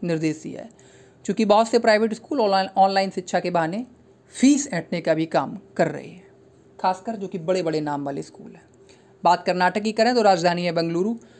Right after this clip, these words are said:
जिलों की संख्या है तीस, गठन एक नवंबर उन्नीस सौ छप्पन को। चीफ मिनिस्टर हैं बी एस येदियुरप्पा, भारतीय जनता पार्टी की सरकार है। गवर्नर हैं वजुभाई वाला।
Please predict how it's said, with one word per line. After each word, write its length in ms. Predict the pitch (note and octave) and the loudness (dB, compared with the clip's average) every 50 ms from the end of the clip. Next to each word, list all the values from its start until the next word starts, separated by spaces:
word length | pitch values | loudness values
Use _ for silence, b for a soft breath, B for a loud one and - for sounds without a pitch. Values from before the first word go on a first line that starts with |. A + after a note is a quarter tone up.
| b b b b b b b | b b b b b b b
जिलों 280 | - D#3+ G3+ A3+ B3 A#3+ | -2 0 4 4 4 4
की 100 | A#3+ B3 | 2 2
संख्या 260 | A#3+ B3 A#3 A3+ B3+ | 2 2 4 6 4
है 60 | A#3+ A#3 | 4 4
तीस, 460 | - - A3 A3+ B3+ B3 - - - A#3+ | 2 0 2 2 2 0 -2 -6 -4 0
गठन 300 | G3 F#3+ F#3 G#3 G#3 G3+ | 0 2 2 2 2 2
एक 180 | G3 G3 G3 | 0 0 0
नवंबर 260 | G3 F#3 F3+ F3+ F#3 | 0 0 0 0 -2
उन्नीस 240 | F3 F3 F3+ F3 F3 | -2 -2 -4 -4 -6
सौ 60 | - F3+ | -8 -10
छप्पन 340 | - F3+ - - - F#3 F#3+ | -8 -10 -10 -8 -8 -8 -6
को। 180 | - A3 A#3+ - - - _ _ _ _ _ _ _ _ | -6 -8 -8 -10 -12 -20 _ _ _ _ _ _ _ _
चीफ 240 | - - A3 A3 A3+ | -4 -2 -2 0 0
मिनिस्टर 340 | A3+ G#3+ F#3+ - - A3 G#3 | -2 -4 -2 0 2 2 2
हैं 200 | G#3 G#3+ G#3+ - - | 2 0 -2 -4 -6
बी 200 | G3+ E3+ F#3 F#3 | -4 -2 0 2
एस 160 | F3 E3+ E3+ F#3 | 2 0 0 -4
येदियुरप्पा, 420 | E3+ D#3+ D#3+ D#3+ D3 - - F3+ | -4 -2 -4 -4 -4 -4 -4 -4
भारतीय 340 | G#3 F#3 D#3 E3 - - D#3 | -4 -6 -10 -10 -8 -6 -6
जनता 220 | D3+ D3+ C#3+ D#3 | -6 -4 -2 -2
पार्टी 320 | D3+ - D3 D3 C#3+ - F3+ | -2 -2 -4 -6 -6 -8 -10
की 80 | F3+ | -10
सरकार 380 | F3 - F3+ - - F#3 F#3 G3 | -10 -12 -14 -14 -12 -14 -14 -14
है। 60 | A#3 - b b b b b b b b b b - | -16 -20 b b b b b b b b b b 2
गवर्नर 380 | F3+ F3 F3+ G3 G3 A3+ A#3+ | 4 6 6 6 6 6 6
हैं 120 | A3+ B3 A#3+ | 6 6 4
वजुभाई 420 | F#3+ F#3 E3 E3+ E3 D#3 D#3+ D#3 D#3 | 4 4 2 2 2 2 2 2 4
वाला। 320 | D#3 D3+ D3 D3 F3 B3 | 2 2 0 0 -4 -6